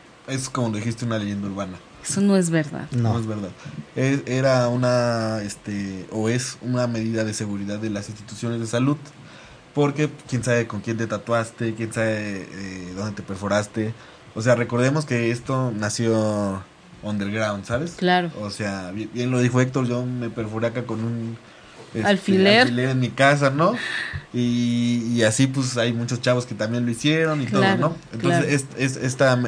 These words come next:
Speaker 1: eh, es una medida de seguridad. Pues, t-, también por todo este, esta onda de, del tabú que existía, ¿no?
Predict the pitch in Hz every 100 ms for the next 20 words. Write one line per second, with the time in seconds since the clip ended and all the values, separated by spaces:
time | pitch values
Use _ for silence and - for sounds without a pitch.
0 | - 113 113 113 117 117 120 113 110 117
1 | 113 110 104 113 - - - - - -
2 | - 196 175 156 170 165 165 160 143 143
3 | 147 139 139 120 107 78 110 123 120 120
4 | 117 107 101 98 95 95 95 107 104 107
5 | 117 123 117 110 - 104 120 113 98 120